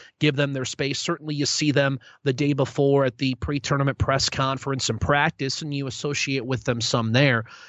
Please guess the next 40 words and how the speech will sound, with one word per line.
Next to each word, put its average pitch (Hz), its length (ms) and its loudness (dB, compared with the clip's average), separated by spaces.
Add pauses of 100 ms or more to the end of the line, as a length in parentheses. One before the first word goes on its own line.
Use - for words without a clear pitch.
(260)
But 165 260 0 (120)
this 233 280 0
is 127 140 2
their 107 200 0
time. 87 360 -6
It's 143 200 0
not 113 200 2
mine. 85 460 -6
And 98 120 -4
so 123 220 4
I 147 160 4
definitely 120 640 -2
stay 120 280 0
away 110 320 0
from 113 200 -6
them 104 200 -2
in 101 80 -6
that 101 200 -2
regard. 98 540 -2 (340)
I - 140 2
even 226 140 2
do 185 80 4
that - 160 2
some 147 580 0 (260)
during 151 220 -2
the 151 80 -4
regular 156 360 0
season. 107 480 -6
There 160 180 4
are 160 100 0
times 139 420 0
that 131 180 -2
you, 123 140 0 (240)
you 143 100 2
have 135 280 2
to 147 80 0
be 123 100 2
with 117 220 -2
them, 117 180 0
but, 120 140 2